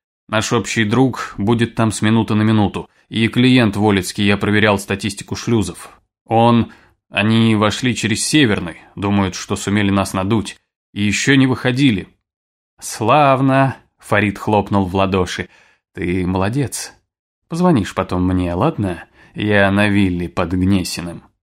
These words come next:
Мелодичная трель входящего заставила Фарида умолкнуть. Он с интересом воззрился в исполинский бытовой голокуб Diamond Graphics. Лощинин взглянул на Улю так, словно пытался испепелить,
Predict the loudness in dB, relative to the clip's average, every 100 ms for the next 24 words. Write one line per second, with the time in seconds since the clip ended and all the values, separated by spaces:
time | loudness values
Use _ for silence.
0 | _ _ _ _ _ _ _ -6 0 2
1 | 2 0 -2 -2 -2 0 -2 -2 -2 -2
2 | 2 0 0 -4 -2 -2 -2 -2 -2 -2
3 | -2 0 2 2 2 -2 -6 -14 -16 -18
4 | -20 _ 0 0 2 2 2 2 0 0
5 | 0 2 2 2 0 0 -2 -2 -2 -2
6 | 0 2 2 0 -4 -2 0 0 0 0
7 | -2 -2 -2 -2 -6 _ 0 2 2 -2
8 | -2 -2 -2 -4 -14 -16 -16 _ _ _
9 | _ _ _ -4 -2 0 0 2 0 0
10 | 2 4 4 4 4 2 0 2 0 -2
11 | -12 -10 -2 2 2 0 0 2 2 0
12 | -4 -4 -6 -2 -2 -4